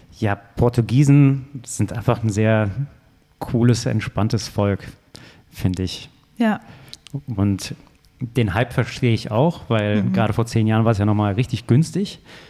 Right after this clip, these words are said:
Speaker 1: Ich meine, es ist jetzt gefühlt immer noch, aber ja, es macht natürlich umso mehr Spaß, je günstiger es ist in einem, in einem Urlaubsort oder in einem, gerade in einem warmen Ort, finde ich.
Speaker 2: Mhm.
Speaker 1: Und ja, man kennt natürlich auch jeden, der gerne in die Stadt reist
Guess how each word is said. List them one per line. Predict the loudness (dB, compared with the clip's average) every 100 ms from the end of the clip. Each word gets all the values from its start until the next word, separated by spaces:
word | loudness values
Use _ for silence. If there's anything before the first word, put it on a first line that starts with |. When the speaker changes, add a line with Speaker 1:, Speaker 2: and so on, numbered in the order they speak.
| -8
Speaker 1:
Ich | 0
meine, | 0
es | 0
ist | -2 0
jetzt | -2 -2
gefühlt | -2 0 0
immer | 2 2
noch, | 2 0 -8 -14 -4
aber | -2 0 2 0 -2 -8 _ _
ja, | -4 -4 -4
es | -2
macht | -2 0
natürlich | 0 2 0
umso | 2 2 4 4 4 0 -12 -20 _ _ -2
mehr | 2 2
Spaß, | 0 -2 0 0
je | 0
günstiger | 0 0 0 -2 -2
es | 0
ist | -2 0
in | 2
einem, | 2 2 0
in |
einem | 0 0 2
Urlaubsort | 2 2 0 -2 0 0 0
oder | 0 2
in |
einem, | 2 0 -4 -10 -14 -2
gerade | 0 2
in | 2
einem | 0
warmen | 0 0 0
Ort, | 0 0
finde | 2 2 2
ich. | -2 -16 -20 -20 -12
Speaker 2:
Mhm. | -6 0
Speaker 1:
Und | 2 2 0 -4 -14 -18 _ -4
ja, | -2 0
man | -2 -2
kennt | -2 0 0
natürlich | 0 -2 -4
auch |
jeden, | -2 0 2 2
der | 0 0 -2 -2
gerne | 0 2 2 0 -2 -8 _ -2
in | 0
die | -2
Stadt | -2 -4 -4 -2
reist | 0 -2 -6 -12